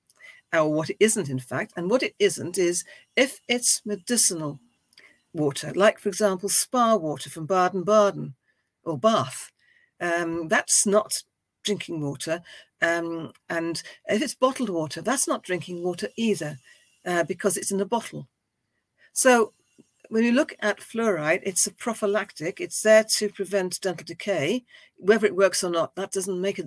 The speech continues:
any difference. It's put in the drinking water to stop dental decay. Therefore, it's prophylactic. It's a preventative medicine, and therefore it's a medicine. And we are not protected under the Drinking Water Directive,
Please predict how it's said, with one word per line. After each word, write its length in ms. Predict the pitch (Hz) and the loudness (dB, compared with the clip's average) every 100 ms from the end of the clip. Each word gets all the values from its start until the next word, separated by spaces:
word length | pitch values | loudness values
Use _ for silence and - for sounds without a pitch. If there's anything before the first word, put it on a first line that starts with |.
| - | -4
any 160 | 190 | -4
difference. 540 | 175 233 - 151 156 - - - | -2 -4 -4 -6 -2 -2 -4 -6
It's 200 | 165 - _ | -4 -4 _
put 220 | 277 269 | -2 0
in 180 | 269 240 | 0 0
the 60 | 208 | 0
drinking 280 | 202 190 | -2 -4
water 220 | 170 165 - | -8 -8 -10
to 80 | |
stop 460 | 156 - - 269 - | -4 -2 0 -2 0
dental 240 | 165 151 | -8 -8
decay. 420 | 143 - 156 170 180 - - _ | -14 -10 -4 -4 -6 -14 -20 _
Therefore, 380 | 214 240 - 196 | 0 0 2 0
it's 160 | - | 0
prophylactic. 600 | - - 226 202 151 - - | -12 -10 -4 -2 -4 -6 -8
It's 140 | 202 | -6
a 60 | - | -6
preventative 580 | - 180 233 233 - 202 | -6 -2 -2 -2 -4 -4
medicine, 600 | 190 214 185 - - - - - - | 0 0 2 -2 -2 -12 -16 -20 -8
and 180 | 175 160 | -8 -2
therefore 340 | 151 127 160 | -2 -2 -6
it's 160 | 156 - | -4 -4
a 60 | |
medicine. 440 | 175 175 170 - 147 - - - | -4 -2 -2 -4 -6 -14 -8 0
And 260 | 202 196 | 2 2
we 160 | 180 220 | 2 4
are 80 | 214 | 4
not 380 | 220 262 - | 4 0 -2
protected 600 | - 240 - 214 - - - 196 | -10 -8 -4 -4 -4 -10 -8 -6
under 200 | 190 190 | -4 -2
the 120 | 180 | -4
Drinking 600 | 170 240 226 240 226 208 | -4 -4 -4 -4 -6 -6
Water 400 | 208 196 185 190 | 2 2 2 -10
Directive, 800 | 175 190 185 - - 156 151 - | -4 -2 2 0 0 -12 -10 -12